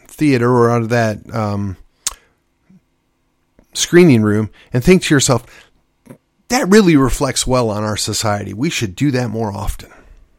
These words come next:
How is this any different? You know, I've spent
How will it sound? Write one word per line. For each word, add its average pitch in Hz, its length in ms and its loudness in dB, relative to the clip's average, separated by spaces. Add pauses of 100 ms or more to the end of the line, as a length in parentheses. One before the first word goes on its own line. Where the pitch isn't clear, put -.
(680)
How 107 200 -6
is 110 100 -6
this 127 180 -6
any 143 180 -2
different? - 460 -10 (2750)
You 139 80 0
know, 143 100 4
I've 156 240 4
spent 123 560 -4